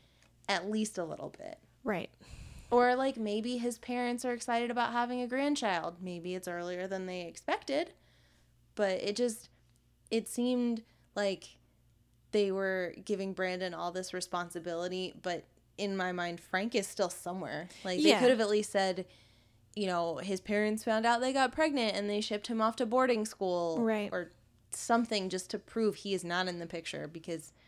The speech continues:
Speaker 1: I just got mad that
Speaker 2: Yeah.
Speaker 1: he wasn't doing any of his share of work. And then I was like, "Well, if she leaves for Harvard with the baby, like,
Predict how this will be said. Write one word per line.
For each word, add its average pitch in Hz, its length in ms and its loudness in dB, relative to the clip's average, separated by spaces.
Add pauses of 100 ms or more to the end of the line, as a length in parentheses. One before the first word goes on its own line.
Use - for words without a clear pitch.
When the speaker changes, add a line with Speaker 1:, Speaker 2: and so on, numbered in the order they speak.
(420)
Speaker 1:
I 254 80 -4
just 233 160 -2
got - 180 -2
mad 147 380 -6 (100)
that 247 100 4
Speaker 2:
Yeah. 254 280 10
Speaker 1:
he 208 60 6
wasn't 180 240 0
doing 180 280 -2
any 165 400 -6 (380)
of 165 140 -2
his 170 140 -2
share 160 200 -2
of 156 140 -8
work. 156 280 -4
And 190 140 0
then 202 80 6
I 190 140 2
was 185 160 -2
like, 170 240 -2 (1120)
"Well, 254 160 2
if 254 80 -2
she 269 200 -2
leaves 277 300 0
for - 180 -2
Harvard 240 520 2
with 214 180 -6
the - 100 -4
baby, 180 880 -2 (260)
like, 170 340 -8